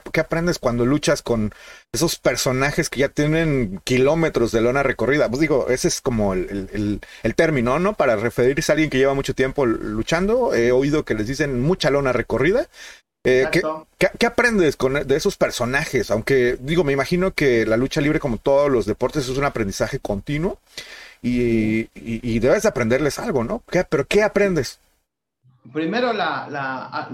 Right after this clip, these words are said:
Speaker 2: no todos, ¿no? A, a, por ejemplo, a los que yo, con los que yo luché, este, se le aprendió la humildad primero. Es lo que debes de tener, humildad.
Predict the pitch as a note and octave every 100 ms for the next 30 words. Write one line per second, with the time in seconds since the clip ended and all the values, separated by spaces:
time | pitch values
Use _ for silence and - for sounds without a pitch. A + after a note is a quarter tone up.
0 | C3 G3+ C#4+ C#4+ A3 D#3+ D3+ G#3 B3 F3+
1 | F#3+ G3 G3 A3 C4 B3+ A3 G3+ G#3 G#3+
2 | G#3+ G3+ G3 - G#3 B3 A#3+ - A#3+ A#3+
3 | _ _ _ D3+ D#3 - D#3 D3+ D3+ D#3
4 | D#3 D#3 E3 F#3 G3 D#3 C#3 C3+ C3+ -
5 | B2+ A#2+ A2 A2 - C#3+ D#3 C#3+ B2+ D3
6 | E3 B2+ A2 G#2+ C3+ D3+ - - _ _
7 | _ _ _ _ _ _ _ _ B2+ C#3
8 | C#3+ C#3+ C3+